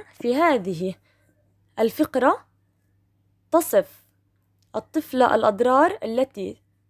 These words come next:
تنشأ من سوء تصرف البشر. إذن قيام البشر بقطع الأشجار مع وجود الثقب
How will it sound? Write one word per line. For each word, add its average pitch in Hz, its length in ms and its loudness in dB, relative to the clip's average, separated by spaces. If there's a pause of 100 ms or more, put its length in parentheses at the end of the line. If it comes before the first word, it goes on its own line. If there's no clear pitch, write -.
(1400)
تنشأ 320 380 4
من 247 200 -2
سوء 320 380 0
تصرف 269 640 -2
البشر. 196 540 -6 (680)
إذن 208 340 2 (540)
قيام 330 400 2 (200)
البشر 247 540 0 (480)
بقطع 240 480 -2 (160)
الأشجار 254 720 0 (840)
مع 226 180 2
وجود 254 540 2
الثقب 214 500 -6